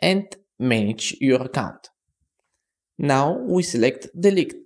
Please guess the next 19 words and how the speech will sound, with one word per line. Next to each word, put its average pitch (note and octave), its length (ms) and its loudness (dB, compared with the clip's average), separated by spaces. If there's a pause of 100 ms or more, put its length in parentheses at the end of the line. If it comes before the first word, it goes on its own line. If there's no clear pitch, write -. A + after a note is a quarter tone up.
(100)
delete E3 400 2
your E2 220 -2
account. - 420 -12 (1160)
From E3 280 2
here, G2+ 460 2 (460)
you D#3+ 200 4
can C3+ 340 -2
choose C3 600 0
temporary C#3+ 480 2
deactivate F#2 580 -2
your - 120 -2
account, B2+ 500 -4 (220)
which - 200 -4
is G#2 140 -6
basically A2 680 0
hide B2+ 280 2
your F2 220 -6
account, G#2+ 460 -6 (1000)
or F#3+ 500 4